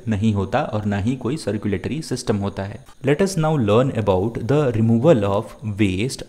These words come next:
other than carbon dioxide। अब तक हमने ये जाना कि सेल्स में ऑक्सीजन के कंज्यूम होने के बाद जो भी कार्बन डाइऑक्साइड रिलीज होता है,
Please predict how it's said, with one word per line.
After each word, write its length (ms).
other 240
than 200
carbon 360
dioxide। 500
अब 200
तक 160
हमने 240
ये 220
जाना 400
कि 140
सेल्स 420
में 180
ऑक्सीजन 580
के 140
कंज्यूम 440
होने 260
के 140
बाद 360
जो 100
भी 140
कार्बन 400
डाइऑक्साइड 640
रिलीज 440
होता 220
है, 320